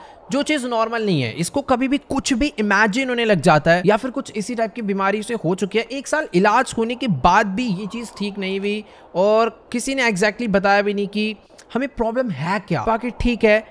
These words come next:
अभी सीन क्या था कि इसकी जो छोटी बहन है सोलह साल की, उसका ना कल बर्थडे है और मतलब सोलह साल की हो जाएगी कल। तो उसने, हमारा प्लान ये था कि उसके साथ जाने वाले हैं पेरेंट्स के घर पे और साथ में बर्थडे सेलिब्रेट करेंगे,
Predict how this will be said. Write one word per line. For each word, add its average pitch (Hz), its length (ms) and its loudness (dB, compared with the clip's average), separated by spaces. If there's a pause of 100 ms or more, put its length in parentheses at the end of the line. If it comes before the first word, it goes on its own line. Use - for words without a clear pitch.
(180)
अभी 262 340 4
सीन 262 300 -2
क्या 247 160 -2
था 240 100 0
कि 254 180 -4
इसकी 226 380 -2
जो 247 160 -2 (100)
छोटी 208 340 2
बहन 202 260 2
है 196 80 -4
सोलह 175 260 0
साल 151 260 2
की, 196 140 -2
उसका 202 380 0
ना 214 120 -2 (160)
कल 202 180 6 (160)
बर्थडे 143 300 4
है 95 220 -4 (400)
और 165 260 6
मतलब 220 180 2
सोलह 226 240 2
साल 226 180 0
की 220 100 -6
हो 190 180 0
जाएगी 151 300 0
कल। 160 220 0 (360)
तो 202 220 4
उसने, 254 480 -2 (200)
हमारा 214 280 2
प्लान 220 220 0
ये 208 120 0
था 208 140 2
कि 196 160 -8
उसके 175 280 -2
साथ 175 460 2
जाने 170 340 2
वाले 165 200 2
हैं 190 140 0
पेरेंट्स 156 500 0
के - 80 -6
घर 151 200 -2
पे 240 140 -6
और 233 140 -2
साथ 185 320 0
में 220 120 -2
बर्थडे 151 280 2
सेलिब्रेट 151 500 0
करेंगे, 151 520 0